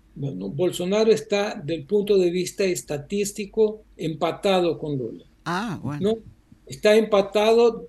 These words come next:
Speaker 1: en una posición de desventaja en la fotografía,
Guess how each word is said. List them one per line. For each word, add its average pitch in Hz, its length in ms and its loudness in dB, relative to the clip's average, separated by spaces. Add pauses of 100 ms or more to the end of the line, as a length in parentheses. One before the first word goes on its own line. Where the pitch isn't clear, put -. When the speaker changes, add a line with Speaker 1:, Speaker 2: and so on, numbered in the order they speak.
(140)
Speaker 1:
en 175 220 -6
una 214 220 -2
posición 196 500 -2
de 202 120 4
desventaja 196 920 -2 (680)
en 160 140 -4
la 170 100 2
fotografía, 160 840 -4